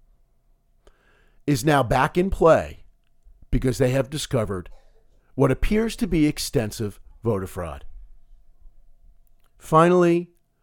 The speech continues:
I'm man enough, when I'm wrong about something, I can admit it. 'Cause we have frequently ridiculed the Republican argument in favor of voter fr-, that there was voter fraud. Well, I'm man enough to admit a mistake, which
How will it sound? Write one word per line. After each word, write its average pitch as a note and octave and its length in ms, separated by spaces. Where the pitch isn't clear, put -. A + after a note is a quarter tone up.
I'm D#3+ 220
man G3 220
enough, D3+ 440
when A#2+ 160
I'm F3+ 220
wrong D#3 200
about B2 280
something, A#2+ 480
I A2+ 200
can A#2 180
admit F#2+ 300
it. - 100
'Cause G2+ 180
we B2+ 180
have A#2+ 220
frequently B2+ 720
ridiculed B2+ 640
the A2 160
Republican A#2+ 580
argument G2+ 420
in F#2+ 60
favor F#2 340
of F2 60
voter E2 240
fr-, - 160
that E2 180
there F#2 100
was E2+ 120
voter D2+ 220
fraud. C#2 320
Well, A2 400
I'm A2 140
man D3+ 180
enough D#3+ 240
to D#3 120
admit B2+ 220
a B2 40
mistake, G#2+ 560
which G#2 360